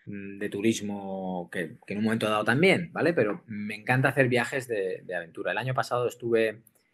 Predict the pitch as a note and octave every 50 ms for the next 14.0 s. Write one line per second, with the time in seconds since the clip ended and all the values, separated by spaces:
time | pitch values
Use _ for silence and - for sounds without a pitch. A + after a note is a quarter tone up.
0 | _ - A2 G#2+ G#2 G#2+ G#2 G2 G#2+ A#2+ C3+ C#3+ C#3+ C3 B2 A#2+ A2 A2 - A#2
1 | G#2 G2+ G#2+ A2 A2 A2 A2 G#2+ G#2 G#2 G#2 G2+ G2 G2 F#2+ F#2+ F#2+ - - G2+
2 | G2 G2+ A#2 C3 C#3 E3+ A3 A#3+ _ _ _ _ _ _ _ _ _ _ _ _
3 | _ _ _ - - A2 G#2+ G#2 G2+ G2 G2 F#2+ F#2+ - A2+ G#2+ G#2 F#2+ G2+ G2
4 | - G2+ G2 G#2+ G#2+ G#2+ G#2+ G#2 G2+ F#2+ - - - - G#2+ G#2 - - G#2+ F#2+
5 | F2+ A#2+ D3 F3 G#3 A#3 - - _ _ _ _ _ _ _ _ _ _ _ -
6 | F#2+ F#2 G2 G#2 G2+ G2+ G#2+ G2+ G2+ G2 - G2+ F#2+ - - G2 G2+ A2+ B2 B2+
7 | C#3+ C#3+ D3 D3+ D3 - - - - _ _ _ - F#2 G2 G#2 G#2 G2+ G2 G2
8 | A2 A#2+ B2+ C3 C3+ C3+ C3+ C#3 C3+ - - - - - - - A2 A2+ A2 G#2
9 | G2+ F#2+ - - A#2 B2+ B2 A#2+ A#2 - A2+ G2+ G#2 G2 F#2+ F2+ F2 F2 E2+ E2
10 | F2 F#2+ G#2+ A2 A2 A#2 A2+ A2 F#2+ - F2+ F2+ F2+ F2 F2 F#2+ G2+ G#2+ A2 A2
11 | A2 A2 A2 A2 A2 A2 A2 - - - _ - - F#2+ F#2+ F#2 F2+ F#2 F#2 F#2
12 | F2+ G2+ G2+ G2+ G2+ G2+ - - - G2 F#2+ F#2+ F#2 F#2+ F#2 F2+ F2 F2+ F2 F2
13 | F2+ F#2 G2 F#2+ - F2+ - - G#2+ G#2 G#2+ G#2 G#2 G#2 G#2 G#2 G#2 G2+ G#2 G#2